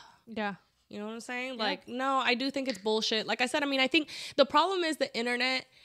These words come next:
Speaker 2: I, I give room to those type of subjects because the internet, you gotta understand, has made a fucking disaster out of topics like that. Because you, me telling you straight up,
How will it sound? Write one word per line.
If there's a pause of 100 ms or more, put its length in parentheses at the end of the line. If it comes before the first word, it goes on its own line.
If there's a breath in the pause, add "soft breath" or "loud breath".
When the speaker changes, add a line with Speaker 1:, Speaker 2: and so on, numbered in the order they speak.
(200 loud breath)
Speaker 2:
I,
I
give
room
to
those
type
of
subjects
because
the
internet,
you
gotta
understand, (360 soft breath)
has
made (560)
a
fucking
disaster
out
of
topics
like
that.
Because (120)
you,
me
telling
you
straight
up,